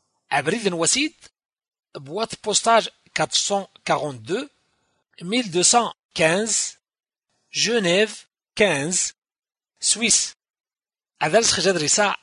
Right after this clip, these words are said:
استعربت، أبريد وسيد، صندوق بريد أربعمية واثنين وأربعين، ألف وميتين وخمستاش،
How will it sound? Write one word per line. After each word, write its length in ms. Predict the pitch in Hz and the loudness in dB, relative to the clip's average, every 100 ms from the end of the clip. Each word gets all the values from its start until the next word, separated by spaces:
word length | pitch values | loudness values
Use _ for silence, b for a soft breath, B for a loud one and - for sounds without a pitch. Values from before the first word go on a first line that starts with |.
| - | -4
استعربت، 460 | - 139 202 285 - _ _ _ _ _ _ - | -2 0 0 0 -4 _ _ _ _ _ _ -6
أبريد 440 | 160 170 262 202 | -4 -2 -2 -2
وسيد، 420 | 170 160 202 311 - - _ _ _ _ _ _ | 0 0 0 -4 -8 -20 _ _ _ _ _ _
صندوق 580 | - - 202 160 233 - | -6 -4 -4 -6 -8 -2
بريد 380 | 156 160 233 196 - _ _ | 2 2 2 -4 -12 _ _
أربعمية 600 | 151 151 120 135 165 220 - | -6 -4 -4 -4 0 0 -2
واثنين 340 | - 170 190 | -12 -6 -4
وأربعين، 580 | 156 123 107 113 190 294 - _ _ _ _ _ _ | -4 -6 -8 -6 -4 -6 -10 _ _ _ _ _ _
ألف 380 | 196 226 - - | 2 2 -2 -8
وميتين 680 | 180 175 160 156 233 240 127 - | -6 -2 0 2 2 2 -2 -12
وخمستاش، 960 | 160 156 123 - 156 165 208 - - | -12 -8 -4 -2 0 0 0 -4 -8